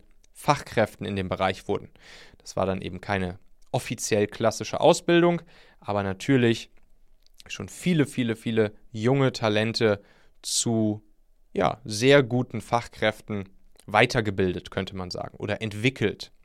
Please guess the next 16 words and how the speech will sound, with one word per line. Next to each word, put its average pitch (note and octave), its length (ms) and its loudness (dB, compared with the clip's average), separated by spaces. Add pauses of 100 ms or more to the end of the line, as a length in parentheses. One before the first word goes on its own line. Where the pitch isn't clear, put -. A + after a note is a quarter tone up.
könnte G2 260 -8
man F#2+ 160 -10
sagen. - 320 -16 (920)
Und G#2 680 0 (140)
da A#2+ 200 6
ist - 360 -2
eigentlich C#3+ 380 0
die B2+ 120 -8
Führung, A3 760 2 (960)
die C3 80 4
solche D3 580 6
Leute B2 320 4
benötigen, D#3 640 2 (1400)
basierend C3+ 560 0
auf - 160 -4
denselben, C#3 880 2